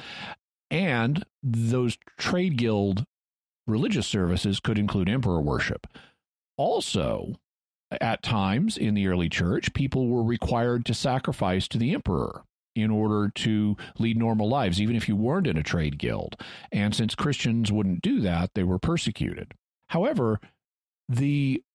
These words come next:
mark of the beast on the hand could be connected with commerce in another way. You see, in the Roman Empire,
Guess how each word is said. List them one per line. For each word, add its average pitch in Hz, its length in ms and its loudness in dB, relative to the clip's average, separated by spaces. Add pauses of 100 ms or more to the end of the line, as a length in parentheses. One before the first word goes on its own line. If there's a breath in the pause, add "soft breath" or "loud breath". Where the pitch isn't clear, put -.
(120)
mark 135 380 0
of 262 40 0
the 262 60 0
beast 117 420 0
on 113 200 2
the 104 80 2
hand 95 760 2
could 240 240 0
be 202 140 0
connected 127 420 0
with 104 160 0
commerce 107 480 2
in 101 80 2
another 101 380 2
way. 64 360 0 (460 loud breath)
You 127 120 0
see, 170 380 0 (260)
in 277 320 0
the 214 100 2
Roman 165 320 2
Empire, 98 500 2